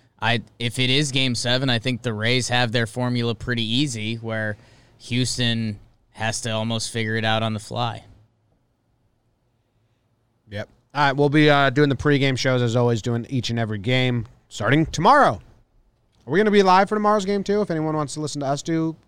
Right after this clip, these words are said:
Speaker 2: play-by-play and, and color commentary instead?
Speaker 1: We can. Talk about it after this.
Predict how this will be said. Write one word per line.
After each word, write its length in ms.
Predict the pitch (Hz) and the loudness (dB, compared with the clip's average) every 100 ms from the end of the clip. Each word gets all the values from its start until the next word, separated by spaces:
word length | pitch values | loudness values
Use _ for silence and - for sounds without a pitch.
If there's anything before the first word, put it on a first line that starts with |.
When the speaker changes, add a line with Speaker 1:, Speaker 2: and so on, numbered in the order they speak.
| - | -6
Speaker 2:
play-by-play 520 | 160 160 156 165 165 | -2 -2 -2 -2 -2
and, 200 | 170 165 - | -4 -8 -12
and 180 | 160 160 | -12 -8
color 240 | - 160 | -4 -4
commentary 460 | 160 160 160 170 170 | -4 -6 -6 -6 -8
instead? 260 | 160 - 165 | -6 -4 0
Speaker 1:
We 40 | |
can. 400 | 185 185 208 226 - - _ | 2 2 2 0 -8 -20 _
Talk 220 | - 160 131 | -2 -2 0
about 180 | 123 | 0
it 60 | 117 | 2
after 260 | 117 107 117 | 0 -2 -6
this. 400 | 143 - - | -6 -6 -14